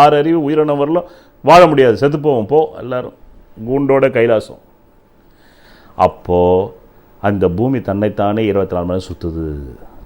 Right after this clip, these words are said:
அதனால தான் நம்மளால வந்து நில், கவனி, செல்லுன்னு சிந்திக்க முடியுது, செயல்பட முடியுது,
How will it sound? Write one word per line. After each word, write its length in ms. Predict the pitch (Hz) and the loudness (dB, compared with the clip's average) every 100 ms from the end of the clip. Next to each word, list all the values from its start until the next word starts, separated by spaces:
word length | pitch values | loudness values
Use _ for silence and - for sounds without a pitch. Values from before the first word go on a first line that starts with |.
| - | -8
அதனால 320 | 98 107 107 107 | -6 -4 -4 -4
தான் 120 | 113 | -6
நம்மளால 440 | 95 95 92 95 95 | -4 -4 -4 -2 -4
வந்து 180 | 92 98 95 | -4 -6 -4
நில், 240 | 92 107 107 92 | -4 -4 -4 -4
கவனி, 260 | 92 98 98 | -4 -4 -6
செல்லுன்னு 420 | - 92 95 92 101 - | -6 -6 -4 -6 -8 -6
சிந்திக்க 380 | 110 113 - 95 | -4 -4 -6 -6
முடியுது, 280 | 90 90 104 - | -4 -6 -6 -4
செயல்பட 360 | 113 120 98 92 | -4 -2 -2 -2
முடியுது, 300 | 87 87 | -4 -4